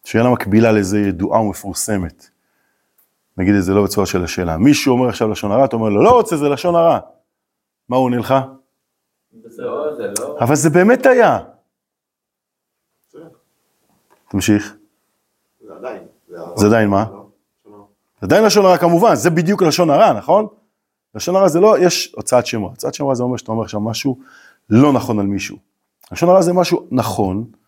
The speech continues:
Speaker 1: אבל לשון הרע. לכן אני לא רוצה לשמוע.
Speaker 3: ואם אני משבח מישהו?
Speaker 1: רגע, שנייה, עוד שנייה. אני, אני בדו שיח בין השניים, בסדר? ההוא מאוד צמא להגיד את הלשון הרע הזה, וההוא מאוד לא רוצה לשמוע.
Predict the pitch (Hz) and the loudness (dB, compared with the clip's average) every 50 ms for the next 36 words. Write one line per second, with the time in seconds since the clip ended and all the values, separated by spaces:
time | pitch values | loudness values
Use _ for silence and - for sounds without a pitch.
0 | _ _ _ _ - 101 98 95 95 92 90 92 92 95 98 101 104 - - - | _ _ _ _ -4 -2 0 2 2 2 2 0 -2 -2 -2 -2 -2 -2 -2 -2
1 | 101 92 92 101 101 92 - - - 95 92 92 92 - _ _ _ _ _ _ | -2 -2 -2 -4 -6 -10 -8 -4 -2 -2 -2 -2 -4 -8 _ _ _ _ _ _
2 | _ _ _ _ _ - 95 101 123 185 240 208 127 85 - - - _ _ _ | _ _ _ _ _ -6 -2 2 4 4 4 4 2 0 -4 -12 -20 _ _ _
3 | _ _ _ _ _ _ _ _ _ _ _ _ _ _ _ - 104 - 160 165 | _ _ _ _ _ _ _ _ _ _ _ _ _ _ _ -8 -2 0 2 4
4 | 170 175 196 208 202 196 208 208 180 - - 208 247 294 294 220 120 - - - | 4 4 4 4 4 2 2 0 0 0 2 4 4 6 6 4 2 -2 -6 -16
5 | _ _ _ 120 135 151 165 160 139 120 _ _ 104 - 101 101 - _ _ _ | _ _ _ -20 -20 -20 -20 -20 -20 -20 _ _ -20 -20 -20 -20 -20 _ _ _
6 | _ _ _ _ _ - 135 123 113 - 151 147 117 117 117 - 123 95 78 - | _ _ _ _ _ 0 0 2 2 2 2 2 2 2 2 0 -2 -4 -6 -8
7 | _ _ _ _ _ _ _ _ - 95 101 101 101 - 107 110 110 98 95 104 | _ _ _ _ _ _ _ _ -10 -6 -4 -2 -2 0 0 0 0 0 0 0
8 | 101 98 123 120 - - - 131 113 - 110 120 113 104 - - 127 127 117 101 | 0 2 2 0 2 2 2 2 0 0 -2 -2 -2 -2 -2 -2 0 0 0 0
9 | 90 87 - - 135 143 139 127 135 139 135 131 - - - 165 156 117 - - | -2 -4 -4 -2 0 2 2 2 2 2 2 0 0 2 2 0 0 0 -2 -2
10 | - 139 127 131 135 143 143 139 131 120 117 110 110 131 127 113 92 - 107 101 | 0 0 2 2 2 2 4 4 4 2 2 2 0 0 0 0 -2 -4 -4 -4
11 | 101 98 - - 120 113 104 101 104 110 110 113 147 151 131 117 123 127 131 131 | -4 -6 -8 -6 -6 -4 -2 -2 -2 -2 -2 -2 -2 -2 0 0 0 0 2 2
12 | 127 127 131 135 143 139 123 120 - _ _ _ _ _ _ _ _ 104 110 143 | 2 2 2 2 2 2 0 -2 -10 _ _ _ _ _ _ _ _ 0 4 4
13 | 185 196 180 170 - - 143 - - - 135 127 110 92 | 6 6 4 4 2 0 0 0 -2 -2 -2 -2 -2 -2